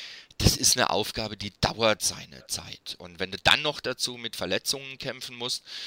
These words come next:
und dann Backups spielen, teilweise Backups der Backups spielen, da musst du das Team zusammenhalten können, da musst du trotzdem ein gemeinsames Ziel haben, du musst trotzdem jedem Spieler auch irgendwo eine Perspektive aufzeigen und du musst trotzdem gucken,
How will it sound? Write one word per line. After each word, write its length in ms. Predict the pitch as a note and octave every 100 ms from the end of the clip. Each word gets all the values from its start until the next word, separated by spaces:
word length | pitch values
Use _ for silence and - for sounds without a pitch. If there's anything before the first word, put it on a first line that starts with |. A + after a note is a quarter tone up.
| - - - - -
und 160 | G#2+ G#2
dann 400 | G2+ G2+ G#2+ G2+ _
Backups 340 | - B2 D3 -
spielen, 420 | - C3 C3+ B2+
teilweise 460 | B2 A#2 A#2 A#2 A2
Backups 460 | A2+ - C3+ -
der 100 | A2+
Backups 500 | - C#3+ C#3+ G2 -
spielen, 460 | - - E2+ G#2+ C#3+ - - - - - -
da 100 | G#2+
musst 200 | B2 C#3
du 60 | C3
das 240 | A#2 -
Team 240 | C3 E3+
zusammenhalten 800 | - F#3+ E3+ F3 E3 E3 E3 D#3+ D3+
können, 260 | D#3+ E3+
da 80 | D#3
musst 220 | A#2 -
du 60 | -
trotzdem 440 | - - - E3+ E3+
ein 60 |
gemeinsames 760 | E3 D3 C#3 C#3+ C#3+ C3 B2+ -
Ziel 200 | C3 B2+
haben, 140 | A#2+
du 80 | A2
musst 220 | G#2 -
trotzdem 320 | C3+ - C#3
jedem 260 | A2 C#3+ F3
Spieler 320 | - C#3 D3
auch 140 | A#2+
irgendwo 400 | - C3 D3 B2
eine 100 | B2+
Perspektive 720 | A#2 A#2+ - G#2+ - A2+ - -
aufzeigen 560 | C#3+ - - B2 A#2+ B2 - - - -
und 80 | G#2
du 60 |
musst 180 | G#2+ A2
trotzdem 380 | A#2 - C3+ B2+
gucken, 340 | - C3+ C3